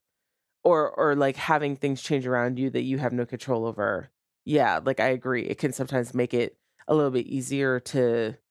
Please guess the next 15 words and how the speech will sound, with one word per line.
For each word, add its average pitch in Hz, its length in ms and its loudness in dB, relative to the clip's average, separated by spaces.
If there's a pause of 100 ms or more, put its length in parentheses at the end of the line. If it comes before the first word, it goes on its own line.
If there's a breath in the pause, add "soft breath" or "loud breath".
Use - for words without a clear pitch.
(240)
to 143 120 -6
focus - 560 0
because 127 540 0 (320 loud breath)
your 143 100 2
brain 151 160 2
is 123 80 -6
just 131 100 -6
like, 139 140 0
"Ah, 254 300 4
there's - 440 -6
things 277 300 4
here, 180 200 4
there's 220 160 -10
whatever," 233 360 4
and, 143 400 0